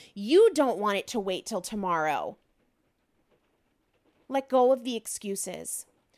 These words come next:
Stop giving so much energy to the problem, to the past, to the barrier, and instead give it to the solution because life is better that way.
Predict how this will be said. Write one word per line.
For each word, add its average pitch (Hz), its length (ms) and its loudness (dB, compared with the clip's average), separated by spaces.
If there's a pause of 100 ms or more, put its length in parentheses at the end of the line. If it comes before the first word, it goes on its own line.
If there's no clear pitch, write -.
(440)
Stop - 460 -4
giving 302 320 -2
so 262 200 -4
much 254 280 -4
energy 233 400 -4
to - 120 -8
the 220 120 -4
problem, 202 640 -2
to 262 120 -6
the 226 100 -4
past, - 640 -6
to 262 120 -8
the 226 100 -4
barrier, 208 680 0
and 254 140 2
instead 254 640 2 (340)
give 254 200 -2
it 339 140 -6
to 294 100 -4
the 254 80 -4
solution 220 720 -6 (200)
because 196 760 0 (160)
life 196 520 0 (220)
is 180 200 -6
better 170 320 0
that 143 260 -4
way. 127 320 -8